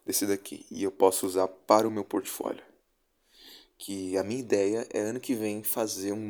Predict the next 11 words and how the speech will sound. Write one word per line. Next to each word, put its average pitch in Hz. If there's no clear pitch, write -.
novo 107
portfólio. -
A -
minha 101
ideia 95
é 101
ano 101
que -
vem 95
recomeçar 110
totalmente, 139